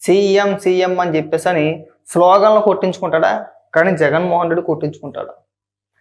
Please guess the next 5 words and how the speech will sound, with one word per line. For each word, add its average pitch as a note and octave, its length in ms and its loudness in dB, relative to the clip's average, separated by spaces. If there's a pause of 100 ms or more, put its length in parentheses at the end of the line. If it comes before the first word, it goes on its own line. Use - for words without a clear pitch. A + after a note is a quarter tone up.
(140)
శవం F3+ 380 2
కనబడితే F#3+ 460 2
సరిపోద్ది, F#3 540 0 (500)
గ్రద్దలా D3+ 500 4
వాలిపోతాడండి. D#3 800 0